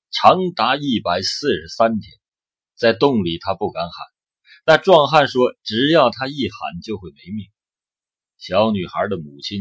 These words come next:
一旁哭诉着说：“作孽啊，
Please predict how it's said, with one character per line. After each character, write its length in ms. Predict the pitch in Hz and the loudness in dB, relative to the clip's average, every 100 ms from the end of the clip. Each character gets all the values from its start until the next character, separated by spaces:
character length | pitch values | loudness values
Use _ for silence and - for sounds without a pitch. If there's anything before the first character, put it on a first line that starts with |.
| 90 - | -10 -10
一 220 | 123 98 | -8 -8
旁 320 | - 87 107 | -8 -6 -6
哭 320 | 110 165 170 | -4 -2 -2
诉 240 | 156 117 85 | -4 -8 -10
着 140 | - | -14
说 160 | - - - _ _ | -18 -20 -20 _ _
：“作 460 | - 131 117 87 85 | -14 -8 -6 -4 -6
孽 320 | 127 117 | -6 -8
啊， 80 | 76 | -10